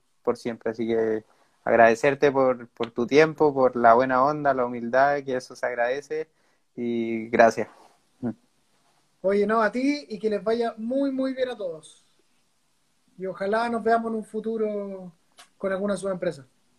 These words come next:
Speaker 1: Eso, a ver si todos ahora vamos a, a, ahí a tocarle las puertas a Marcelo pa-,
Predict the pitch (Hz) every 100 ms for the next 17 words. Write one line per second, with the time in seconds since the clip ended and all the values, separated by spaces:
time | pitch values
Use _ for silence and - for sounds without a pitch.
0 | _ _ - 127 123 123 - 104 _ 113
1 | 120 123 131 120 131 131 131 131 131 131
2 | 127 127 123 120 113 - 117 113 - 117
3 | 123 123 120 127 127 120 117 127 120 117
4 | 113 113 117 113 - 120 117 113